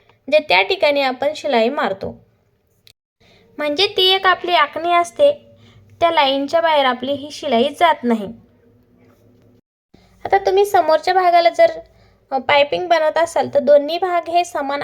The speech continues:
आहे की नाही, ते बघून घ्यायचे आहे. म्हणजे काय होतं, एक भाग कमी जास्त होऊन जातो, एक जास्तीचा होतो आणि एक कमीचा होतो,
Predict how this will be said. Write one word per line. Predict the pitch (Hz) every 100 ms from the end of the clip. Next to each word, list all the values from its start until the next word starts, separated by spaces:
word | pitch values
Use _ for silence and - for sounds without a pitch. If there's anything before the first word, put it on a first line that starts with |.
| -
आहे | 302 302 311
की | 320
नाही, | 311 302 294
ते |
बघून | 254 247 254 269
घ्यायचे | 302 254 226 277
आहे. | 254 202 208 _ _ _ _
म्हणजे | 285 320
काय | - 359
होतं, | 320 269 277 285 - - _
एक | - 320 302
भाग | 330 330 -
कमी | 285 285 294
जास्त | 294 - 330
होऊन | 302 311 302
जातो, | 240 220 233 285 - _ _ -
एक | 277 262
जास्तीचा | 277 285 - 285 330
होतो | 311 285
आणि | 277 311
एक | 349 -
कमीचा | 262 240 233
होतो, | 254 233 226 190 -